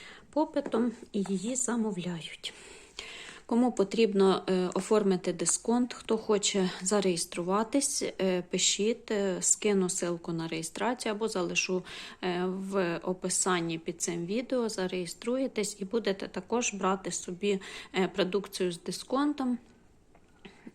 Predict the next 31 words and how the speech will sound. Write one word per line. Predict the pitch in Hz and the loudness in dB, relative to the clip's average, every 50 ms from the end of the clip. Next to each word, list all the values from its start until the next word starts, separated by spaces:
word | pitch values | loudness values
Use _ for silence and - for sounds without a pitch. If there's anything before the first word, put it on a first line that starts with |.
| - - | -4 0
м, | 175 175 180 185 185 185 185 | 2 2 4 4 2 2 2
отримуючи | - 190 185 214 233 240 240 226 208 202 196 - 196 | 0 -2 0 2 2 4 4 4 4 4 2 2 0
на | 185 190 185 | 0 0 2
своєму | 185 - - 208 226 233 226 196 | 0 0 0 0 2 4 4 2
найближчому | 175 180 185 185 185 202 208 - - - 196 196 180 | 2 2 0 0 0 -2 -2 -2 0 0 0 0 0
відділенні, | 180 190 180 - - 202 214 214 214 202 190 185 190 196 190 - | -2 -6 -8 -4 -4 -2 0 0 0 2 2 2 2 0 -2 -2
е, | - 190 185 | 0 0 2
Нової | 185 185 185 180 180 170 165 - | 4 2 2 2 2 0 0 -2
пошти, | - - 269 285 - - - 190 | -2 -2 -2 -2 -2 -2 -4 -2
де | 190 202 202 | 0 0 0
вам | 202 185 185 190 | 0 2 0 0
зручніше, | 185 - 180 175 175 - - - 185 180 170 - - - | 0 -2 -6 -8 -4 -4 -4 -4 -2 -4 -4 -4 0 0
або | 254 247 277 277 - | 2 4 4 4 4
Укрпошти, | - 185 160 - - - - - - - - - - - 214 | 2 0 0 -2 -6 -8 -8 -10 -10 -8 -8 -8 -10 -10 -6
да? | 196 214 247 - - - - - - - - - - - | -4 -4 -4 -6 -8 -12 -12 -12 -12 -12 -14 -14 -4 0
Де | - 247 | 2 2
зручніше, | 226 - 190 190 190 - - 254 277 294 - - 196 185 | 2 2 0 -2 -2 0 -2 0 0 2 2 2 0 0
що | - - - 233 240 226 190 - 175 | 0 0 2 2 2 2 0 0 -2
від | 185 175 180 | -2 -2 0
вас | 185 185 196 - 202 | 0 0 0 0 -2
ближче. | 185 180 175 175 165 - - - - - - - - - - - - | -4 -2 -2 -2 -2 -4 -4 -4 -4 -6 -10 -14 -14 -14 -14 -6 0
Мило | 220 220 262 311 320 294 262 240 | 0 2 4 4 6 6 6 6
натуральне, | 247 247 202 196 226 220 226 233 233 226 220 214 202 | 6 4 2 2 4 4 6 4 4 4 2 2 2
ще, | 208 - 214 214 202 - - - | 2 2 4 4 4 2 2 0
е, | 190 185 185 185 180 | 0 2 2 0 0
зараз | 180 196 190 185 185 180 - | 0 0 2 2 0 0 -2
ось | 185 185 - - | -4 -4 -6 -4
глянула | 180 196 220 233 247 262 233 208 196 190 185 | 0 0 2 4 4 4 4 4 4 4 6
на | 180 180 | 4 4
нього, | 185 185 190 190 180 190 202 | 4 6 6 4 4 2 2
це, | 196 - - 220 226 240 233 | 2 4 4 6 6 6 4